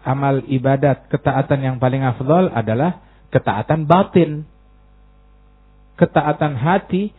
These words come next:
itu adalah amalan yang paling afdal. Sebagaimana maksiat hati adalah maksiat yang paling bejat, maksiat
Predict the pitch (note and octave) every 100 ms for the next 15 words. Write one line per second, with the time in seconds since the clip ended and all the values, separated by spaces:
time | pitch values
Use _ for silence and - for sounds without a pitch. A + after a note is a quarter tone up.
0 | - - C3 D3+ C#3 C#3+ C#3 C3 C3 C#3+
1 | D3+ B2 A#2 A#2+ A2+ G#2+ G#2+ G2 G2+ -
2 | - _ - C#3+ D3 D#3 D#3+ G3+ F3 A#2+
3 | D3 G3+ A3 - F#3+ F3+ - F3 G#3 G#3
4 | G3 C#3+ D3+ C#3 C#3+ C3 - D#3 - C#3
5 | C3 C3 C3 B2+ B2 A2+ B2+ E3+ - B2+
6 | B2+ - B2+ C#3 D#3